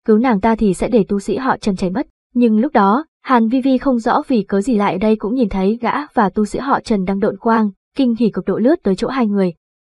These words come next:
"Là ngươi?" Thấy Ngụy Sách đứng trên lưng Bạch Ngọc Hạc, Hàn Vi Vi mặt không còn huyết sắc chợt ngẩn người. "Xuẩn ngốc, đứng im đợi chết hả?" Thấy rõ tình cảnh, Ngụy Sách giận đến mức trước mắt tối sầm, âm mị nhận lập tức được ném ra. Ô, núi rừng dậy âm phong,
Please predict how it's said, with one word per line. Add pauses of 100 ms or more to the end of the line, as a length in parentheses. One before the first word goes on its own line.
(180)
"Là
ngươi?" (500)
Thấy
Ngụy
Sách
đứng
trên
lưng
Bạch
Ngọc
Hạc, (180)
Hàn
Vi
Vi
mặt
không
còn
huyết
sắc
chợt
ngẩn
người. (440)
"Xuẩn
ngốc, (300)
đứng
im
đợi
chết
hả?" (280)
Thấy
rõ
tình
cảnh, (220)
Ngụy
Sách
giận
đến
mức
trước
mắt
tối
sầm, (300)
âm
mị
nhận
lập
tức
được
ném
ra. (460)
Ô, (480)
núi
rừng
dậy
âm
phong,